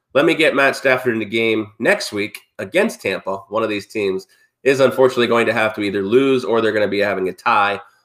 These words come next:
on their record here for both teams. I would lo-, not love to see a tie. I am going to that game, by the way, so I'm excited about that game.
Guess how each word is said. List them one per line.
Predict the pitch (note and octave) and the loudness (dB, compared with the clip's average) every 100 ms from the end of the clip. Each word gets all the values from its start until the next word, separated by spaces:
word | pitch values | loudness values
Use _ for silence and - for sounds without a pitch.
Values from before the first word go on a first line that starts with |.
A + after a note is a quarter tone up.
| _ | _
on | G#2 G#2 | 0 2
their | G2 | 4
record | F#2+ F#2+ F#2 F2+ | 4 2 0 0
here | F#2+ F#2+ | 2 0
for | F#2 | 0
both | F2+ F#2 - | -6 -6 -4
teams. | F#2+ F2 E2 - F#2+ | -2 -2 -6 -12 -4
I | |
would | G2 G2+ | -2 0
lo-, | G2 F#2+ - | 0 -2 0
not | G2+ G#2 | 0 2
love | G2 F#2+ | 0 -2
to | |
see | F#2 F#2+ | -4 -4
a | F2+ | -4
tie. | F2+ E2 | -6 -6
I | F2 D#3 | 0 2
am | A3+ | 4
going | F#3 A#3 B2+ | 4 4 4
to | |
that | G2+ - | 0 -2
game, | F#2 F2 | -4 -4
by | E2 | -2
the | E2+ | -4
way, | D#2+ D2+ | -4 -6
so | - E2+ | -6 -8
I'm | F2 | -8
excited | F2+ G2+ F#2+ F2 | -6 -4 -4 -6
about | D2+ D2+ | -10 -10
that | D#2+ - | -12 -12
game. | D2 | -14